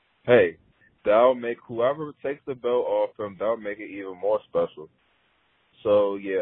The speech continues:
I'm definitely, um, I definitely changed my mind on the whole, uh, Reigns situation. So, yeah. So that's it. I just wanted to, I just wanted to get that out before I forget,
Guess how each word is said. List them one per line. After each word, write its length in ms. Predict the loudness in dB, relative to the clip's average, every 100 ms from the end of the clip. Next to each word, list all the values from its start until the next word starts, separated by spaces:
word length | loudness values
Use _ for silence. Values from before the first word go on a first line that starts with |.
| -4
I'm 200 | -6 0
definitely, 600 | 0 0 -6 -10 -8 -6
um, 520 | -6 -6 -8 -12 -18 _ _ _ _ _ _ _ -20
I 40 | 8
definitely 340 | 8 8 4
changed 220 | 4 4 6
my 120 | 4
mind 100 | 4
on 420 | 4 4 0 -2
the 100 | -4
whole, 520 | -2 0 0 0 -2
uh, 1040 | -2 -2 -2 -6 -12 _ _ _ _ -4 0
Reigns 180 | 0
situation. 600 | -4 -10 -6 -4 -6 -12 -4
So, 160 | 0 0
yeah. 260 | 0 -2 -4 _ _ _ 4
So 100 | 6
that's 220 | 8 6 4
it. 180 | 2 2
I 80 | 0
just 140 | -4
wanted 360 | -2 0 0 -2
to, 140 | -2 2
I 60 | 0
just 160 | -2
wanted 160 | -6 -6
to 80 | -6
get 220 | -6 -2
that 180 | -2 0
out 280 | 0 -2 -4
before 500 | -16 -14 -8 -2 -2
I 120 | -2 -8
forget, 500 | -12 -12 -4 -2 -2